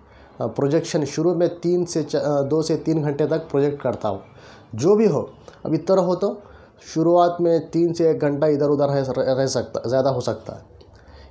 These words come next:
ये जो है प्रोजेक्शन है, फैलता। अब लॉन्जि-, लॉन्जेविटी क्या है, तो लास्टिंग क्या है का, तो कपड़े में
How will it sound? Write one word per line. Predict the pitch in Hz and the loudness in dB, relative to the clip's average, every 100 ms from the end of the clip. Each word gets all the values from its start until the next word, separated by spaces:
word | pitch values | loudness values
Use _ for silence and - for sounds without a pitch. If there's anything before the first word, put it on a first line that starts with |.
| - | -8
ये | 156 190 | 0 2
जो | 190 175 | 4 2
है | 175 202 | 2 0
प्रोजेक्शन | - - 151 175 175 202 | -2 -4 -2 0 0 -2
है, | 147 107 107 | -2 -4 -10
फैलता। | - - 151 175 143 - - - - _ _ _ - - - - - - - - - - 156 | -8 0 0 2 -2 -4 -12 -20 -20 _ _ _ -20 -20 -20 -20 -20 -20 -20 -20 -20 -8 -2
अब | 151 | 2
लॉन्जि-, | 156 180 196 214 - | 2 2 4 2 2
लॉन्जेविटी | 143 151 185 190 202 220 | 2 2 2 2 2 0
क्या | 202 170 | 2 2
है, | 165 165 - - - - - - - | 2 -2 -8 -20 -20 -20 -20 -20 -8
तो | 147 | -2
लास्टिंग | 131 139 156 - 202 | 2 2 2 0 0
क्या | 190 | 2
है | 165 | 2
का, | 147 | 2
तो | 139 185 | 0 -2
कपड़े | - 165 - 196 220 | 0 0 2 4 4
में | 226 233 247 - | 4 4 2 -2